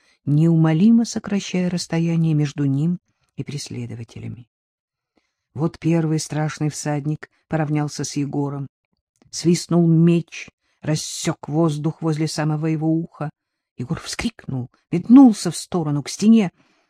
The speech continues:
но там его уже ждал другой всадник со сверкающим бронзовым мечом. Всадник наклонился в седле и вдруг крикнул прямо в ухо жертве:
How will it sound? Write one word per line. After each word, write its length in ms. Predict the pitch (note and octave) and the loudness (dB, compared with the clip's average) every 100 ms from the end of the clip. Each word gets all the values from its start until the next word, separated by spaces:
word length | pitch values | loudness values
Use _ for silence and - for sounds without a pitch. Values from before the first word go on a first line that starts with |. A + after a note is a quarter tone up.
| _ _ | _ _
но 180 | C#3+ D#3+ | 0 0
там 400 | - F#3+ G3 G3 | 4 6 8 8
его 340 | F#3+ F#3 F#3+ | 8 8 8
уже 260 | F#3 F3 F#3 | 8 8 4
ждал 320 | D#3+ D#3+ E3+ | 2 2 2
другой 400 | D3+ D#3+ D3+ D3+ | 2 0 0 -2
всадник 500 | - D#3+ D#3+ D3+ D#3 | -4 -4 -2 -2 -4
со 120 | - | -6
сверкающим 840 | C#3+ D#3 - D3+ D#3 D3 - D3 - _ | -8 -8 -6 -4 -4 -4 -4 -4 -4 _
бронзовым 600 | D3 D3 D3+ D3+ C#3+ D3 | -4 -2 -2 -2 -2 -2
мечом. 460 | D3 C#3+ - D3 C#3 _ _ _ _ _ _ | -2 -4 -6 -6 -8 _ _ _ _ _ _
Всадник 440 | - C#3+ C#3 C#3+ - | -8 -4 -4 -4 -6
наклонился 760 | C#3+ D3+ D#3+ F#3 A3 - - | -4 0 4 6 6 2 -4
в 80 | G#3 | -6
седле 560 | - G#3 F3+ E3+ F#3+ G3 _ _ _ _ _ | -4 -4 -4 -2 -4 -4 _ _ _ _ _
и 160 | D3 F#3 | 0 2
вдруг 640 | E3+ F#3 G#3+ B3+ - - _ _ _ _ _ _ | 4 4 6 4 0 -16 _ _ _ _ _ _
крикнул 720 | - - G#3+ - - D#3 D3 - - | -20 -4 -4 -4 -8 -6 -6 -8 -8
прямо 480 | D3 G3 F#3+ F3 | -2 0 2 0
в 100 | D3 | -2
ухо 240 | D#3+ - D3+ | -4 -4 -6
жертве: 640 | C#3+ D#3+ B2+ - A#2+ | -4 -6 -8 -12 -14